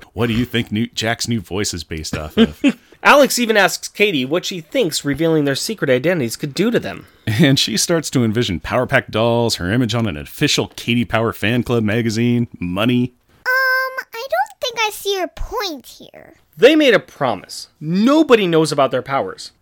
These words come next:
Speaker 2: This is for their parents' safety.
Speaker 1: Really? I notice they still do not have masks. So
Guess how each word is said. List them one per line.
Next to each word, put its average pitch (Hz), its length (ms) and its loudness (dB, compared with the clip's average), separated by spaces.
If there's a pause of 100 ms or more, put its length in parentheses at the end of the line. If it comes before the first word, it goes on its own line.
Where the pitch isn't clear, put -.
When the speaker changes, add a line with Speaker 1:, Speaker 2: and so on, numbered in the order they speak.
Speaker 2:
This 233 200 -2
is 240 100 -4
for 208 160 0
their 185 140 0
parents' 202 400 -2
safety. 190 480 -2 (140)
Speaker 1:
Really? 113 420 4 (180)
I 143 300 4
notice 147 300 6
they 117 80 2
still 143 360 2
do 131 120 2
not 120 200 2
have 98 240 -6
masks. 92 800 -6 (180)
So 120 460 2